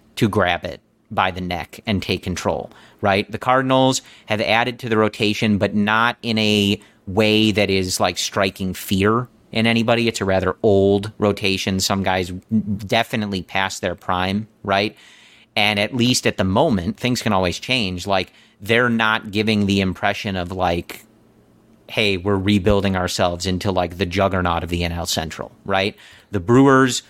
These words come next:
lose Craig Counsell to the Chicago Cubs. Uh, they lose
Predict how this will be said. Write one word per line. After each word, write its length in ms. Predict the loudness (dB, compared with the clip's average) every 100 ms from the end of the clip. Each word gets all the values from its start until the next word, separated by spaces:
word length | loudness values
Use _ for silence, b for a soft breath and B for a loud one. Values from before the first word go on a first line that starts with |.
| b -4
lose 280 | 4 4 4
Craig 260 | 0 -2
Counsell 580 | -2 -4 -2 -2 -2 -4 _
to 100 | -4
the 80 | -2
Chicago 380 | -2 -6 -6 -6
Cubs. 360 | -4 -4 -6 _ B B B B -4
Uh, 600 | 2 4 4 4 2 0
they 160 | -2
lose 480 | 2 4 4 2 -4